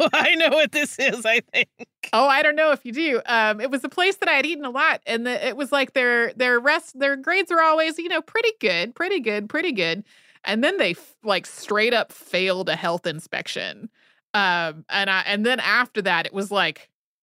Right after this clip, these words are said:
Speaker 2: high A every time. And I was like, "I actually have more confidence in that restaurant because
Speaker 1: Yeah.
Speaker 2: somebody messed up and they fixed the problem, and now it's a priority."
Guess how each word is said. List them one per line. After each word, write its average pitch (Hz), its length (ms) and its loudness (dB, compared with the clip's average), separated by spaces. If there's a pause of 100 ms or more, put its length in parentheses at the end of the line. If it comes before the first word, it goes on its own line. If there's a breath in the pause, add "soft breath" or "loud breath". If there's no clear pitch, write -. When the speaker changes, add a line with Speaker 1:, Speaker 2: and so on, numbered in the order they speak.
(120)
Speaker 2:
high 226 640 2
A 175 460 -2
every 196 320 -2
time. 185 340 0
And 170 100 -6
I 175 40 -4
was 185 160 -4
like, 196 200 0
"I 349 220 4
actually 311 280 -4
have 208 280 -2
more 208 320 0
confidence 226 640 -2
in 180 140 -4
that 185 240 0
restaurant 180 540 -2
because 185 260 -2
Speaker 1:
Yeah. - 120 -14
Speaker 2:
somebody 294 420 0
messed 208 360 -4
up 220 260 0
and 202 160 -4
they 208 120 0
fixed - 500 -4
the 190 100 0
problem, 190 600 -2
and 185 180 -4
now 190 260 2
it's - 180 -8
a 202 60 -6
priority." 185 1000 -2